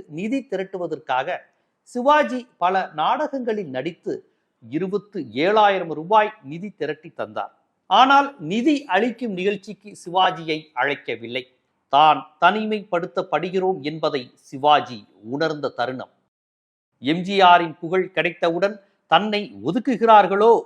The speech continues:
என்று சிவாஜி கோபப்பட்டார். இருப்பினும் எம் ஜி ஆரை அண்ணே என்றுதான் பாசமுடன் அழைப்பார் சிவாஜி. எம் ஜி ஆரும் சிவாஜியை தம்பி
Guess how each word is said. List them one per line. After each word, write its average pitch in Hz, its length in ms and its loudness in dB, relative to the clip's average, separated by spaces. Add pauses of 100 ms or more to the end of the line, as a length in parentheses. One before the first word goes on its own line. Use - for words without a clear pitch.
என்று 143 320 -10
சிவாஜி 139 600 2 (220)
கோபப்பட்டார். 127 840 -2 (540)
இருப்பினும் 269 600 -2
எம் 165 200 -4
ஜி 202 160 -4
ஆரை 160 260 4 (380)
அண்ணே 240 300 2 (160)
என்றுதான் 175 560 0 (140)
பாசமுடன் 220 640 -2
அழைப்பார் 139 600 -4
சிவாஜி. 117 460 -4 (480)
எம் 143 260 -4
ஜி 143 160 -8
ஆரும் 156 400 6
சிவாஜியை 160 640 0 (360)
தம்பி 160 320 -4